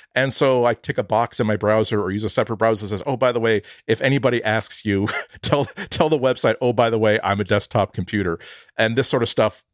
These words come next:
probably wouldn't be able to, you can do that, like, if this A P I enabled, 'cause if the, uh, what is, if, uh, if the website says, "Hey, I want just a,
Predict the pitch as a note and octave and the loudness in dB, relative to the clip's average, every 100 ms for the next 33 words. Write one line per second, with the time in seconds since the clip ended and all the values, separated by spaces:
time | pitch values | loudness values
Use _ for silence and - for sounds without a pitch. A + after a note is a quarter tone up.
0 | - - C3 A#2+ A2 G#2+ G2 G#2 G#2 A2+ | -20 0 0 0 0 0 2 0 0 -2
1 | G2+ A2 G#2+ G2+ F#2 A2 A#2 A2 A2+ F#2+ | -2 0 -2 -2 -6 -6 -6 -2 -2 -2
2 | G#2 F#2 F2 - _ G2 F#2+ G2+ - G2+ | -2 0 -2 -4 _ -8 -8 -12 -6 -6
3 | G#2 G2 G2+ - F2+ F2+ F2+ E2+ F2 F#2 | -4 -4 -4 -2 -4 -4 -6 -8 -8 -8
4 | F2 - F2+ F2+ - - - _ - F2+ | -8 -4 -2 -2 -8 -20 -20 _ -8 -8
5 | G#2 G#2+ A2+ E3+ E3+ C#3+ A2 A2+ - - | -6 0 -2 0 -6 -6 -4 -4 -4 -2
6 | G#2+ A2+ A#2 A2 A2 A2 G2 G#2 F#2+ G#2 | -2 0 0 0 2 -2 0 -2 0 0
7 | G2 F2+ G2 F#2+ - F#2 - F2+ F2 | 0 -2 -4 -4 -2 -4 -2 -6 -6